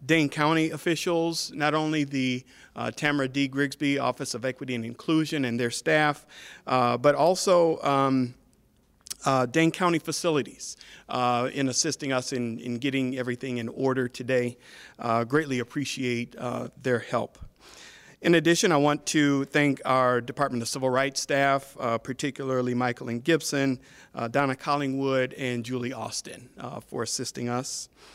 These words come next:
I want to extend my gratitude to the United States, uh, Postal Service and their staff, uh, their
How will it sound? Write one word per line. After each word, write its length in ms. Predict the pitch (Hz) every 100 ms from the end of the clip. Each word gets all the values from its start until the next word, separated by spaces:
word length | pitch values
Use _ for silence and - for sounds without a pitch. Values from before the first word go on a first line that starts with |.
| - - - - -
I 40 |
want 260 | 151 170 -
to 320 | 180 160 156
extend 340 | 151 - 196
my 140 | 170 156
gratitude 720 | 160 170 175 - 107 95 -
to 100 | 135
the 80 |
United 380 | 127 127 131 123
States, 500 | - 139 123 - -
uh, 200 | - 123
Postal 400 | 117 135 127 147
Service 500 | 123 135 120 113 110
and 180 | - 123
their 200 | 117 120
staff, 500 | 117 - 123 120 120 - - -
uh, 80 | -
their 160 | 117